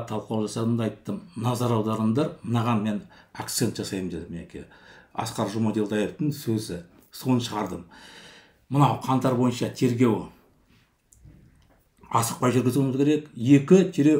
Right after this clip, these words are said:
үш жыл тергеу жүргіземіз деп. Мен айттым сонда, «Міне қараңыздар, мына биліктің қаңтар бойынша ұстағаны ма осы?» деп,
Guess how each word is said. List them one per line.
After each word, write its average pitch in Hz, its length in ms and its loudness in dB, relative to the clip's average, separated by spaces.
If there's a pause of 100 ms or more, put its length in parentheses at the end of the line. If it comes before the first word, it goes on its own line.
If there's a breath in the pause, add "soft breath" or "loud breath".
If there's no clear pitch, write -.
үш - 240 -2
жыл 151 180 2
тергеу 123 280 2
жүргіземіз 107 440 -4
деп. - 120 -14 (580 soft breath)
Мен 170 180 4
айттым 143 340 -2
сонда, 104 260 -6
«Міне 127 200 2
қараңыздар, 110 420 -2
мына 117 220 -4
биліктің 135 540 2 (580 loud breath)
қаңтар 113 400 -2
бойынша 110 500 -2
ұстағаны 110 540 -4
ма 113 180 -8
осы?» - 320 -10
деп, - 140 -18